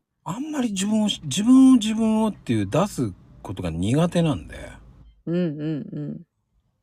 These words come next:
Speaker 1: あんまり自分のことを言ったらし-、なんか、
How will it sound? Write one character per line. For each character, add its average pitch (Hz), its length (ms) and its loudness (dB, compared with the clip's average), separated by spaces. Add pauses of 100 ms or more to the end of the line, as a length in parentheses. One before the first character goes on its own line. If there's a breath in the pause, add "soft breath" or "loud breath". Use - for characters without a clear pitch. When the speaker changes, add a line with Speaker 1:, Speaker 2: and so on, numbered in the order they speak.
(500)
Speaker 1:
あ 156 240 0
ん 247 360 4
ま 247 140 4
り 233 80 2
自 196 160 -4
分 214 140 0
の 214 100 0
こ 214 100 -4
と 185 120 0
を - 20 4
言 113 140 0
っ - 20 -12
た 110 160 -4
ら 90 80 -2
し-、 - 180 -12
な 131 120 0
ん 101 60 -6
か、 80 260 -10